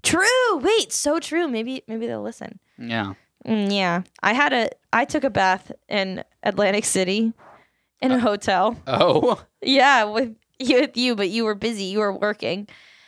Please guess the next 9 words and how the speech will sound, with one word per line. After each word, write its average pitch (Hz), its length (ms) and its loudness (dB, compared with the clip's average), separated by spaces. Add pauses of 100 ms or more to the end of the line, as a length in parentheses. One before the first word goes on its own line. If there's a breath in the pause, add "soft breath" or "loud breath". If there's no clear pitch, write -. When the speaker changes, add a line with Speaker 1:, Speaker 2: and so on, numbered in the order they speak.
(540 loud breath)
Speaker 2:
Oh. 170 540 8
Oh, - 480 4 (100)
Speaker 1:
<laughs> - 80 -16
Speaker 2:
jeez. - 360 -16
Speaker 1:
One 262 180 4
time 285 340 2
Speaker 2:
Yeah. 202 260 -2
Speaker 1:
I 240 140 4
went, 240 260 0